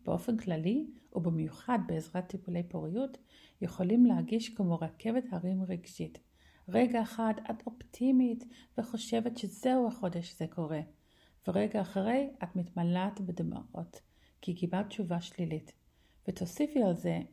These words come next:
את ההתמודדות עם הודעות של חברים על הריון אצלם, בריתות ועוד אירועים כאלה. אתגרי פוריות יכולים להיות מאוד מלחיצים ולהשפיע על כל הבט בחייך, כולל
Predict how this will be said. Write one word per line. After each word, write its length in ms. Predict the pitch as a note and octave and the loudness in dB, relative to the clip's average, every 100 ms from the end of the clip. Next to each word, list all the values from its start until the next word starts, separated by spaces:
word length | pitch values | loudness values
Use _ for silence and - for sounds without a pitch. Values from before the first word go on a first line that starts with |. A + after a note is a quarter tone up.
| A3+ | -4
את 120 | A#3+ | 0
ההתמודדות 880 | A#3+ G3 G3+ F3+ E3 D#3+ G3+ G3+ G3+ - - _ _ | 0 0 -2 -2 -2 -2 -2 -2 -6 -18 -20 _ _
עם 220 | B3+ A#3 | 6 6
הודעות 420 | F#3+ E3+ E3+ F3+ | 6 2 0 -2
של 120 | F3 F3+ | -4 -6
חברים 520 | - F3 E3+ F3 F3 | -4 -4 -2 2 2
על 120 | D#3 | 2
הריון 420 | E3+ E3+ E3 E3+ | 0 0 0 0
אצלם, 520 | E3+ - F3+ E3+ E3 E3 - - _ - | -2 -4 -2 0 0 -2 -8 -20 _ -4
בריתות 800 | A3+ C4 B3 - A3 G#3+ G#3 G#3 | 0 0 0 -2 0 2 0 -2
ועוד 340 | F3+ F#3 F3+ | -2 0 0
אירועים 420 | - E3+ D#3+ E3 | 0 0 2 0
כאלה. 400 | E3+ F3+ D#3+ D#3+ E3 - _ _ _ _ - F#3+ | 0 0 0 0 -4 -8 _ _ _ _ -6 -4
אתגרי 460 | F#3+ - F3+ A#3 B3 | -4 -4 0 0 4
פוריות 520 | C4 G3+ F3 F3 - - _ - | 2 4 2 -2 -6 -18 _ -8
יכולים 400 | E3+ F3 E3+ G#3+ | -4 0 4 6
להיות 340 | A3 F3 E3+ | 4 2 -2
מאוד 380 | F3 - - F#3+ | -4 -2 -2 0
מלחיצים 560 | F#3+ F3+ F#3 F3 E3 D#3+ D#3+ | 0 -2 -6 -6 -6 -4 -4
ולהשפיע 600 | E3+ D#3+ - - G#3+ G3+ | -4 -4 -8 -4 -2 -2
על 120 | E3 - - | -4 -6 -4
כל 320 | B3 B3 B3 B3 - - - | 0 2 2 -2 -14 -16 -6
הבט 380 | E3 F#3 F#3+ F#3+ | -2 0 -2 -6
בחייך, 600 | - E3 D#3 D#3+ - - _ _ - | -6 -6 -4 -8 -10 -18 _ _ -16
כולל 400 | - G3+ A3 G3+ | -2 2 4 2